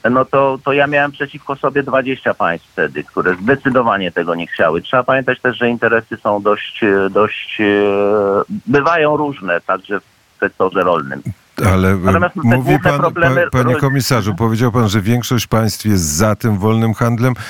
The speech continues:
Speaker 2: e, czyli ci, e, którzy są liderami tych państw, nie przejmują się protestami rolników, bo, e, jak patrzymy na mapę protestów, to te protesty są prawie w całej, e, Europie, więc,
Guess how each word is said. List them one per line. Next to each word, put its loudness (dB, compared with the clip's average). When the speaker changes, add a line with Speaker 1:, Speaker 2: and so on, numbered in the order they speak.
Speaker 2:
e, 2
czyli 2
ci, 2
e, 2
którzy 0
są 2
liderami 2
tych -2
państw, 0
nie 4
przejmują 2
się 0
protestami 0
rolników, 0
bo, 2
e, 2
jak 0
patrzymy 0
na 4
mapę 0
protestów, -2
to 0
te 0
protesty 0
są 2
prawie 0
w -16
całej, 0
e, -2
Europie, 2
więc, -2